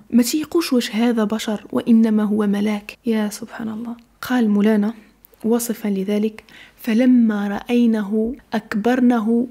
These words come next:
وقطعن أيديهن وقلن حاش لله ما هذا بشرا إن هذا إلا ملك كريم". وهذا هو الهدف ديالها، بغات تبين لهم بلي الجمال ديالو هو سبب فتنة ديالها.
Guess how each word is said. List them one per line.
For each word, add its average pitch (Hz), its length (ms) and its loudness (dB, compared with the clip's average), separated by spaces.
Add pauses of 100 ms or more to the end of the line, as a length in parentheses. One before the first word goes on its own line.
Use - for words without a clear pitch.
وقطعن 226 800 -4
أيديهن 214 1040 2 (120)
وقلن 220 580 2
حاش 233 480 -4
لله 208 680 0
ما 208 200 2
هذا 208 540 -4
بشرا 226 560 -6 (420)
إن 220 160 6
هذا 220 400 -2
إلا 214 560 0
ملك 240 380 0 (280)
كريم". 196 300 -6 (260)
وهذا 226 640 0 (100)
هو 208 160 0
الهدف 233 400 0
ديالها، 208 400 -2 (400)
بغات 226 200 -4
تبين 220 360 2
لهم 214 240 0
بلي 208 300 -2
الجمال 208 480 0
ديالو 196 300 0 (460)
هو 202 220 2
سبب 214 380 -6 (360)
فتنة 208 400 -4
ديالها. 190 360 -12